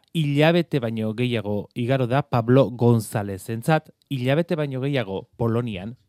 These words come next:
preso dutenetik, Errusiaren aldeko espioitza lana egitea leporatu diote Poloniako agintariek. Otsailaren hogeita zortzian atxilotu zuten, eta geroztik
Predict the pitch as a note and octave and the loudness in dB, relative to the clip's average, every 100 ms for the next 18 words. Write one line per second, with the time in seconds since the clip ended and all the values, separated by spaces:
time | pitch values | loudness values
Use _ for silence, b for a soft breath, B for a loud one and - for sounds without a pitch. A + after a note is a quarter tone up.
0 | - A#2+ A#2 B2 G#2+ G#2 A2+ C3 G3 F3 | -6 -4 -4 -6 -8 -8 -6 -4 -2 -4
1 | - - C3+ C#3 D3 G3 - E3+ D3+ D3+ | -6 -4 -2 0 -2 -6 -4 -4 -2 -4
2 | D3+ D3+ E3+ - D#3+ D#3+ E3+ C#3 A#2+ C3+ | -4 0 0 0 -2 -2 -2 -4 -4 -4
3 | G#2+ A2+ C3 A#2 G2 B2+ B2+ A#2+ A2+ A2 | -4 -6 -4 -4 -4 -6 -6 -6 -8 -4
4 | D3 D#3+ B2 A2 A2+ A2 G2+ A2 F#2+ F#2 | -4 -4 -4 -4 -4 -6 -6 -6 -6 -8
5 | - B2+ A#2 B2 A#2+ G#2+ G#2+ C#3+ - B | -8 -6 -4 -4 -4 -4 -2 -4 -6 B
6 | B C#3 D3+ D#3+ F#3+ F#3 A#2 C#3+ E3 D3 | B -4 0 2 2 2 -2 -2 0 0
7 | B2+ G#2+ D#3 B2 G#2+ C3+ C3+ - D#3 C3 | -2 -6 -4 -4 -6 -6 -8 -10 -4 -2
8 | B2 - b b b C#3+ D#3 C3 B2 D#3 | -2 -8 b b b 0 0 2 0 0
9 | - B2+ | -2 -6